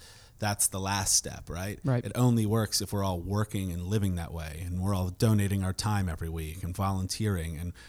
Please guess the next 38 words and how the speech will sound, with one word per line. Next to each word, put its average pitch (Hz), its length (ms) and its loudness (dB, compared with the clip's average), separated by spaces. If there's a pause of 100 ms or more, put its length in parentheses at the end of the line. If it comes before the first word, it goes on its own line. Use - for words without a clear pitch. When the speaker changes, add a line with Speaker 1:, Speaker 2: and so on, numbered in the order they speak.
Speaker 1:
we 107 120 2
really 113 260 6
have 101 160 2
a 98 60 -2
connection 101 420 -2
to 104 100 -2
the 98 80 -2
mission, 104 380 0
and 85 80 -4
we're 98 120 -2
all 101 120 0
wear 107 180 2
testing 101 420 -2
the 95 60 -4
product, 101 540 -2
and 90 200 -4
we 107 140 0
are 104 180 2
our 95 340 -2
best 98 340 0
customers. 87 640 -4 (340)
That 123 320 0
is - 140 0
how 98 500 0 (300)
it 101 80 -4
all 101 500 -2
comes 107 300 0
together 98 460 -6
and 85 140 -6
works. 101 360 -2
And 98 100 -2
then 98 140 -2
by 95 140 -4
the 95 100 -4
time 156 260 0
you're 98 80 -2
talking 117 440 0
to 95 400 0